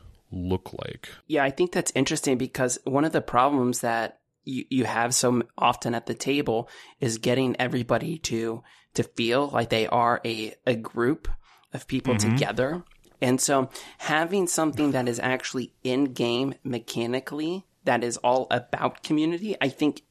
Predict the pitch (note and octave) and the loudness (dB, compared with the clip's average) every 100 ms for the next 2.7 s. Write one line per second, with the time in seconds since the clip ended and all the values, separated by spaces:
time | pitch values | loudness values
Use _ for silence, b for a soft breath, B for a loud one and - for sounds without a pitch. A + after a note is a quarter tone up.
0 | _ _ D3+ A2+ C#3 C3+ - - A#2+ - | _ _ -2 2 2 2 0 -6 -8 0
1 | C#3 C#3 - D3 A#2+ - C3 F3+ C3 A#2+ | 0 2 0 -2 -2 0 0 0 0 -2
2 | A#2 - B B - F#3 | -2 -6 B B -4 -4